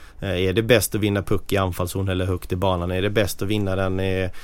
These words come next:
i mittzon, eller är det bäst att vinna den djupt i egen zon? Eh, var någonstans skapar du mest målchans snabbast? Eh, och det är ju, statistiken visar ju liksom att vinna puck i anfallszon är, där är ju någonting tjugosju,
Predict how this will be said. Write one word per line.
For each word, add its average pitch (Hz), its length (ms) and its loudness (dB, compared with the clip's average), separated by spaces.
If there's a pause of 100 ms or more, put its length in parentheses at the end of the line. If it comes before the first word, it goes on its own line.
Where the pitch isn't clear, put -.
(160)
i 101 80 -2
mittzon, 95 440 -2
eller 92 320 0
är 95 100 -2
det 90 80 -2
bäst 90 320 -2
att 90 60 -4
vinna 92 220 -2
den 87 320 -4
djupt 92 320 -4
i 95 120 2
egen 98 220 0
zon? 90 340 0 (140)
Eh, 92 400 -6 (140)
var 104 340 0
någonstans 95 520 0
skapar 98 380 0
du 92 80 0
mest 92 280 -4
målchans 92 580 -4
snabbast? 98 600 -2 (760)
Eh, 92 480 -4
och 90 180 -4
det 104 80 -2
är 110 60 0
ju, 104 200 0
statistiken 104 720 0
visar 113 340 0
ju 113 100 2
liksom 98 260 -2
att 95 160 -4
vinna 98 200 -2
puck - 280 -6
i 104 40 0
anfallszon 101 680 -4
är, 95 240 -4 (760)
där 104 140 -2
är 110 60 6
ju 101 280 4
någonting 101 440 0
tjugosju, 95 720 0